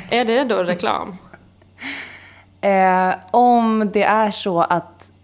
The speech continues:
Speaker 2: det är en viss organisation eller ett företag som har bett henne att skriva det här,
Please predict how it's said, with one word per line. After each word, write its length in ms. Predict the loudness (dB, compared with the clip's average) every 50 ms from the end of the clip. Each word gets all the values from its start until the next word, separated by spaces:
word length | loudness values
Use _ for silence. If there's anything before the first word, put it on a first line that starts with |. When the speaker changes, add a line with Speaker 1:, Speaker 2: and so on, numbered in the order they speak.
| _ _ _
Speaker 2:
det 440 | _ -20 -12 -8 -4 -2 -2 0 0
är 60 | 2
en 160 | 2 0 0 0
viss 540 | -2 -2 -4 -6 -6 -8 -8 -8 -10 -14 -16 _ _ _ _ -2
organisation 880 | -2 0 0 0 -2 -2 -4 -8 -8 -2 0 0 0 2 0 -2 -2
eller 160 | -4 -4 -4
ett 140 | -6 -6 -2
företag 560 | 0 0 0 0 0 0 2 2 2 0 -2
som 220 | -6 -8 -6 -6 -6
har 460 | -6 -4 -4 -4 -4 -4 -6 -8 -12 -12
bett 340 | -4 -4 -4 -4 -4 -10 -10
henne 240 | -8 -6 -6 -6
att 120 | -8 -8 -10
skriva 340 | -10 -8 -8 -6 -4 -4 -4
det 60 | -4
här, 300 | -4 -6 -8 -8 -10